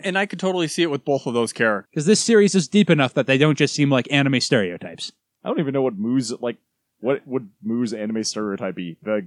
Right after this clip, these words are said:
Speaker 3: goofy
Speaker 2: The
Speaker 3: guy?
Speaker 2: Mu LaFlaga.
Speaker 3: Yeah.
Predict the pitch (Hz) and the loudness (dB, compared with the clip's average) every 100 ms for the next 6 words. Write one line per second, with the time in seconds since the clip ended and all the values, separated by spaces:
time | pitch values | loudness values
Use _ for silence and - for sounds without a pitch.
0 | 82 104 123 - 220 254 - 170 170 170 | -10 -8 -8 -8 -10 -4 4 6 8 6
1 | 160 151 143 151 165 - 135 185 208 269 | 4 4 4 4 4 2 0 2 6 4
2 | 254 269 214 247 196 - | 6 4 4 2 -2 -2